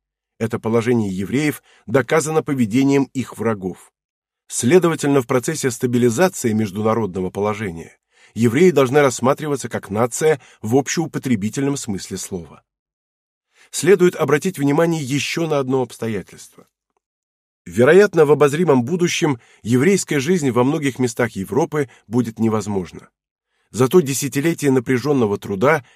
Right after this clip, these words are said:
и щедрая финансовая поддержка привели Палестину к процветанию. Усилия энтузиастов строились на одном – на вере, что будет выполнено данное после Первой мировой войны обещание создать безопасный национальный очаг для еврейского народа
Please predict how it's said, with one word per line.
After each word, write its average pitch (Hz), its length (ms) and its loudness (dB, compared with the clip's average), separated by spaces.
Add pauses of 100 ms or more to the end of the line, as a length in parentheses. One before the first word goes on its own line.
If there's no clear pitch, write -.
(120)
и 117 60 -6
щедрая 147 460 0
финансовая 120 580 0
поддержка 123 680 -2 (200)
привели 143 380 2
Палестину 127 640 -2
к - 60 -20
процветанию. 110 760 -8 (600)
Усилия 147 520 0
энтузиастов 135 640 0
строились 143 440 -4
на 135 140 -2
одном – 117 420 -2 (280)
на 131 140 4
вере, 120 280 2
что 123 180 -4
будет 117 280 -2
выполнено 131 480 2
данное 120 480 0
после 120 280 -4
Первой 123 360 0
мировой 107 400 0
войны 107 440 -2 (220)
обещание 151 560 0
создать 135 400 0
безопасный 131 720 0
национальный 123 680 0
очаг 143 480 -2 (220)
для 123 200 2
еврейского 117 540 0
народа 123 480 0